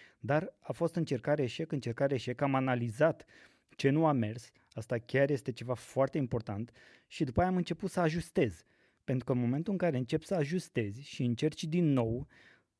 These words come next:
problemele pe care deja le-ai analizat și le-ai ajustat, ele nu mai sunt necesar să fie rezolvate. Ele, pentru ele s-a încheiat ciclul, le-ai bifat,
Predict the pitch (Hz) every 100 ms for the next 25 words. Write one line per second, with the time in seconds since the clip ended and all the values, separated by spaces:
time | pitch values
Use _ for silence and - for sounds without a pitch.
0 | _ - - 120 131 160 190 - 156 156
1 | 139 123 127 113 143 147 131 - 127 127
2 | 127 120 120 113 110 143 - - - 139
3 | 123 120 - 127 135 135 113 - 123 -
4 | - - _ - 143 156 170 208 196 220
5 | 156 - _ _ _ _ _ _ - 127
6 | 139 127 127 135 139 - 135 - 135 139
7 | 120 123 120 151 131 85 - _ _ -
8 | 123 160 180 175 - - _ - 135 120
9 | 151 180 - 165 127 160 185 - 147 120
10 | 110 110 123 135 117 113 - 156 185 -